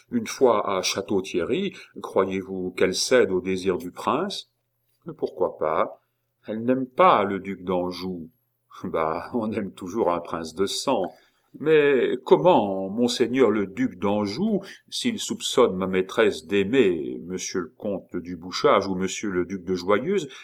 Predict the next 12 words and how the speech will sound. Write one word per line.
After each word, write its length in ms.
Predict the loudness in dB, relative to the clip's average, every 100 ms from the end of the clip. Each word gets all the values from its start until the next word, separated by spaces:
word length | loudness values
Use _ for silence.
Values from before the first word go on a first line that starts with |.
| -12 -4
a-t-il 340 | -4 -4 -6
eu 120 | -6
l'idée 760 | -6 -6 -2 6 8 8 4 0
de 140 | -2
l'enlever 840 | 0 2 0 0 2 2 2 -2 -4
à 100 | -6
celui 420 | -4 -4 -4 -12
qu'elle 280 | 0 2 6
aime ? 400 | 6 6 2 -6 -12 _ _ _ -4
Bonhomme, 920 | -2 -2 2 6 6 4 4 6 6 0
dit 140 | 0
Aurilly, 420 | 2 2 0 -4